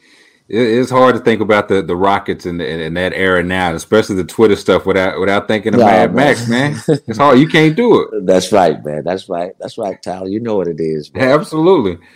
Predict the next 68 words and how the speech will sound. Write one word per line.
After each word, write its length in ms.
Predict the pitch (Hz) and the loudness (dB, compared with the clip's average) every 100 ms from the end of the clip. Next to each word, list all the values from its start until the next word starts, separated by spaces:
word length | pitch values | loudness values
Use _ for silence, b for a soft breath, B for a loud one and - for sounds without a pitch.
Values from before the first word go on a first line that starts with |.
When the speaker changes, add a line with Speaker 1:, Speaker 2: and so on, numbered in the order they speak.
| b | b
Speaker 2:
Nah, 340 | 90 76 69 | -10 -10 -10
just 220 | 71 107 | -2 0
having 280 | 120 101 104 | 2 0 -2
fun 340 | - 110 98 87 | -4 -4 -4 -4
with 140 | 76 | -6
it, 100 | 65 | -6
though, 160 | 73 71 | -8 -8
man. 140 | 67 65 67 _ _ | -12 _ _ _ _
I 180 | 73 90 | -6 -4
Speaker 1:
I 20 | |
Speaker 2:
mean, 100 | 73 | -2
Speaker 1:
feel 140 | 104 98 | 0 2
Speaker 2:
I 80 | |
got 80 | 82 | 2
Speaker 1:
you. 40 | 80 | -2
Speaker 2:
a 20 | |
platform. 600 | - 90 80 85 87 82 | 0 0 0 -4 -6 -6
I 100 | 82 | -10
can 100 | 78 | -12
say 180 | - 80 | -8 -6
what 140 | 78 | -4
I 80 | 78 | -6
want 360 | 76 80 76 - | -8 -10 -12 -10
to, 220 | 80 73 | -8 -8
so 160 | - 67 | -8 -10
I 120 | 65 | -10
just 200 | 67 65 | -12 -12
like 160 | 67 65 | -12 -12
to 60 | - | -16
have 260 | 67 69 _ | -18 -18 _
fun 240 | 57 52 | -20 -20
with 140 | 55 53 | -18 -18
it. 100 | - _ _ _ | -20 _ _ _
Speaker 1:
I, 460 | 67 73 76 76 82 | -14 -10 -10 -8 -10
I 20 | |
feel 300 | - 87 78 | -4 -2 -2
you. 240 | 69 69 | -4 -8
We'll, 240 | - 98 92 | -2 0 0
we'll 200 | 107 123 | 0 4
wrap 280 | 147 151 147 | 4 4 4
it 80 | |
up 180 | 139 135 | 4 4
there, 160 | 147 139 | 4 4
but 140 | 127 | 4
I 80 | 127 | 4
do 160 | 131 165 | 4 4
wanna 220 | 151 135 | 4 4
open 200 | 143 139 | 4 2
this 140 | 127 | 0
up. 140 | 127 113 | 0 0
Do 80 | |
you 60 | 123 | 0
wanna 120 | 139 | 0
say 240 | 123 131 127 | 0 0 0
anything, 720 | 143 143 143 143 135 131 107 | -2 -4 -4 -4 -2 -4 -2
uh, 480 | 113 113 104 98 b b b b _ | 0 2 2 -2 b b b b _
out 260 | 123 131 131 | 2 2 2
to, 240 | - 123 117 | 0 0 2
to 120 | 123 | 0
your 140 | 117 | 0
fans 400 | 113 135 131 131 | 0 0 2 2
in 120 | 117 117 | 0 0
Utah? 580 | 139 135 135 127 123 | 0 0 0 2 2
Uh, 140 | 117 113 | 2 2
they 120 | 120 | 2
might 240 | 127 127 | 2 0
be, 260 | 113 113 | 0 0
uh, 40 | 104 | 0